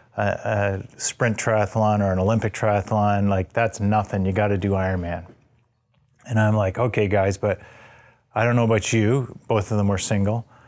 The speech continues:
but I've got, you know, my wife and two children, and, you know, the job's crazy, and, um, you know,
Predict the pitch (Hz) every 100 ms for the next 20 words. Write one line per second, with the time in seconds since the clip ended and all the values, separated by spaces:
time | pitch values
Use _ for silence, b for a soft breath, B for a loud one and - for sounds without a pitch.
0 | b b - 110 101 101 113 104 104 -
1 | 117 98 110 101 107 117 110 - 92 -
2 | 127 - 113 110 113 117 113 98 95 -
3 | B B B B 110 101 101 113 113 107
4 | - 113 110 104 113 113 107 98 101 98
5 | - _ - 104 101 98 98 98 - _
6 | 113 104 98